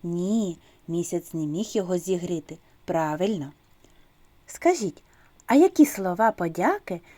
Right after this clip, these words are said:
почув місяць від нашого зайчика?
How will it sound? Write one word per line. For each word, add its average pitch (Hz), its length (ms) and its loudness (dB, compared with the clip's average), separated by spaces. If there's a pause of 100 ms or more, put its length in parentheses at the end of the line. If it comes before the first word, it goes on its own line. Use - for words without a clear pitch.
(140)
почув 294 420 6
місяць 285 480 4 (100)
від 180 180 0
нашого 208 440 0
зайчика? 202 600 0